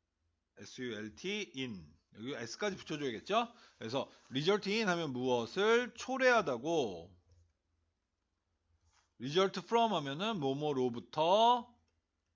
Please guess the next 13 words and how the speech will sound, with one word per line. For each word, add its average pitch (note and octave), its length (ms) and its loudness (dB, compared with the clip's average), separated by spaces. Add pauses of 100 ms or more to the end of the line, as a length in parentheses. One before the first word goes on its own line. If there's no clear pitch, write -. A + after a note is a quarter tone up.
(800)
결과되다. C#3 720 2 (2250)
음. F#2 120 -20 (460)
근데 C#3+ 420 -2
해석을 A#3+ 360 6
해보니까 F#3 580 -2
what's B2+ 260 -2
rational, C3+ 480 -4 (220)
이성적인 E3+ 640 -2
것, C3+ 180 -6 (100)
이성적인 G#3 600 -2
것을 D#3+ 240 -2
하는 D#3 200 -4
것은 D#3+ 320 -4